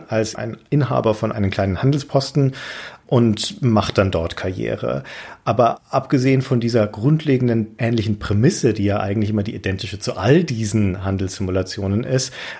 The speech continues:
gibt es hier nicht mehr so viel Verbindung zu dem ursprünglichen Spiel.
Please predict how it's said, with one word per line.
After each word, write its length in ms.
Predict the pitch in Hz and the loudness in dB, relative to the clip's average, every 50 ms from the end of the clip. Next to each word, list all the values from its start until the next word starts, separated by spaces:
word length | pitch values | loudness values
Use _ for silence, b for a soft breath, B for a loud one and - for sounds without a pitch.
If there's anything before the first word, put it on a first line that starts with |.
| B | B
gibt 200 | - - - - | -10 -10 -6 -4
es 100 | 247 - | -4 0
hier 120 | - 156 139 | 2 4 4
nicht 160 | 123 110 - | 4 2 2
mehr 100 | 110 101 | 0 0
so 120 | 98 95 | 0 0
viel 160 | - - 98 | -2 -2 -4
Verbindung 480 | - - 95 - - 87 82 78 82 87 | -4 -4 -4 -4 -2 -2 -2 -4 -6 -8
zu 100 | - - | -8 -6
dem 140 | 104 92 - | -6 -6 -8
ursprünglichen 500 | - 113 - - - 98 95 98 - 135 | -8 -10 -10 -8 -10 -10 -10 -10 -12 -12
Spiel. 320 | - - - 175 - 156 | -14 -14 -14 -16 -16 -16